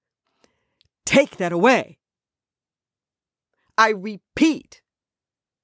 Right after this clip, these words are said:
the Supreme Court cannot take that away. In its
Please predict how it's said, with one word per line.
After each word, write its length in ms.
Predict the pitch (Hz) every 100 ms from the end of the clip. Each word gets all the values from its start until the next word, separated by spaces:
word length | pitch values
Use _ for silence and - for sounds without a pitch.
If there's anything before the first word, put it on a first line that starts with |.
| _ _ _
the 100 | 190
Supreme 600 | 208 233 - 285 262 214 - _
Court 560 | - 320 311 - - - _ _ _ _ _ _ _ _ _ _ _ -
cannot 880 | 208 151 151 151 247 320 - - - _ -
take 340 | 247 - 123
that 160 | 175 196
away. 360 | 294 339 - - _ _ _ _ _ _ _ _ _ _ _ _ _ _ _ _ _ _ _ _ _ _
In 140 | 277
its 240 | 277 -